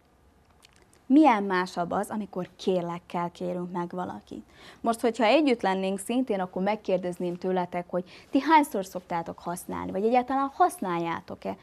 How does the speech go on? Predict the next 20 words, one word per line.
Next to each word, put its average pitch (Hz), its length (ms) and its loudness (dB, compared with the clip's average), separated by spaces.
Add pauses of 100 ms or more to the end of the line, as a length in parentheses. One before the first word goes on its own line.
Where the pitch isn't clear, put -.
(160)
hogy - 240 -18
kérlek 185 540 2
vagy 175 220 -6
kérem? 180 580 -6 (1300)
És 196 100 -8
pont 269 340 6
ez 220 120 2
is 202 160 -4
a 190 80 -6
kérdésem, 190 680 2
hogy 202 140 -6 (160)
te 302 260 6 (140)
mikor 285 420 4
szoktad - 380 -8
használni 175 560 -6
azt, - 160 -16
hogy 190 180 -10
kérlek 180 580 0
vagy 180 220 -6
kérem? 190 580 -8